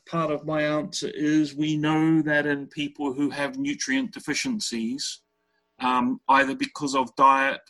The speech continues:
or for some other reason, they have impaired immunity and greater susceptibility to infection. And there is research showing that if those deficiencies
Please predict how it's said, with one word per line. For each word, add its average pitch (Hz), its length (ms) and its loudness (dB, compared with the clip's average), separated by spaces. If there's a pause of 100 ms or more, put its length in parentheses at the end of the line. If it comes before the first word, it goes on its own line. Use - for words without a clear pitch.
or 120 140 -6
for 135 160 -8
some 127 240 -2
other 127 180 0
reason, 131 760 -2
they 156 220 2
have 143 460 2
impaired 139 840 -4 (100)
immunity 131 1000 0
and 131 260 0
greater 127 520 -2 (500)
susceptibility 120 920 -4
to 131 480 0
infection. 127 760 -2 (920)
And 127 680 2
there 131 460 0
is 143 480 2
research 131 640 -2
showing 127 580 -2
that 127 300 -2
if - 320 -4
those 127 380 0
deficiencies 120 1000 -6